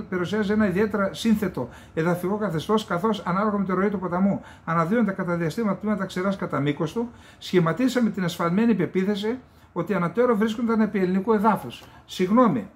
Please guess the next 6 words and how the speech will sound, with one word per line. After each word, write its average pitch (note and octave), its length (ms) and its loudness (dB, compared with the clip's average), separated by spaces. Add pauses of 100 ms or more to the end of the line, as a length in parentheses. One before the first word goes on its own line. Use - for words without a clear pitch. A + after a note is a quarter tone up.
(360)
εσείς F#3+ 760 -2
που F3+ 120 2
είστε G3 540 2
εκεί E3+ 320 0
τόσοι G#3+ 280 0
επιστήμονες, E3+ 720 0